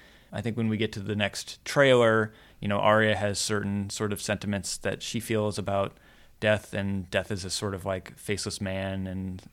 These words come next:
the outward representation of death in various forms. Jon having died already and also not technically being, like, again, kind of marrying into the Starks, uh, being a Targaryen.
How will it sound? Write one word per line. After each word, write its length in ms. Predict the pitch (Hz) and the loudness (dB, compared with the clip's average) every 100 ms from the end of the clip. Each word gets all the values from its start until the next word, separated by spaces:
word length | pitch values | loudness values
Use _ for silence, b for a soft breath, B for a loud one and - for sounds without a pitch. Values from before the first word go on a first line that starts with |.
| - | -16
the 280 | 208 113 113 | -8 0 2
outward 440 | 120 110 113 98 | 2 0 0 0
representation 720 | 101 98 90 95 92 95 - | 0 0 -2 -4 -4 -4 -4
of 100 | 92 | -4
death 280 | 92 95 95 | 0 0 0
in 120 | 98 | -6
various 400 | 92 92 90 90 | -4 -4 -4 -6
forms. 640 | - - 95 92 92 92 - b b b b b | -6 -4 -2 -2 -4 -6 -10 b b b b b
Jon 340 | 98 113 110 104 | 4 6 8 6
having 340 | 101 101 101 | 2 2 4
died 320 | 104 117 113 | 4 6 6
already 760 | 104 98 123 135 135 131 127 123 - - | 6 6 8 8 6 2 0 -4 -14 -4
and 100 | 101 | 0
also 440 | 104 - 104 98 - _ | 0 0 -4 -4 -8 _
not 340 | 104 107 101 - _ _ _ | 0 2 2 -4 _ _ _
technically 460 | - 107 107 101 104 | -8 -6 -4 -4 -4
being, 440 | 98 107 104 101 98 | -2 -2 0 -2 -2
like, 360 | 98 98 - _ _ | -4 -6 -10 _ _
again, 380 | 110 107 104 92 - | -2 0 -2 -2 -10
kind 140 | 95 | -10
of 60 | 92 | -4
marrying 440 | 104 110 101 95 | 2 2 2 -2
into 380 | - 110 113 120 | -2 -2 -2 -4
the 100 | 104 | -6
Starks, 640 | - 117 110 110 - - - | 0 4 4 0 -8 -8 -8
uh, 160 | 95 92 | -6 -4
being 220 | 98 92 | -4 -4
a 40 | |
Targaryen. 760 | 90 - 92 95 98 101 101 | -4 -6 -4 -2 0 0 0